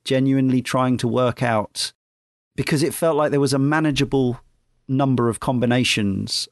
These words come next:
of, even though it's probably quite a few if you add it all up, all the cars, all the tweaks, all the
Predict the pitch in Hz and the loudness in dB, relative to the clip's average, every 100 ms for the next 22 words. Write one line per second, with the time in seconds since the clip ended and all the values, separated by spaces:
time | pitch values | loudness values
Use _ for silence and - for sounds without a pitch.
0 | - 104 98 - - _ _ _ _ 254 | -4 -2 -2 -8 -18 _ _ _ _ -2
1 | 170 123 117 - 151 127 110 - 123 - | 2 2 0 -2 -2 0 -2 0 -2 -2
2 | - 113 101 110 - 110 104 104 104 104 | -2 -2 0 -2 -2 0 0 0 0 0
3 | 95 107 104 - 107 95 107 104 101 107 | -2 -4 -4 -2 0 0 0 -2 -2 -2
4 | 101 - 107 98 95 | -4 -2 -4 -2 -4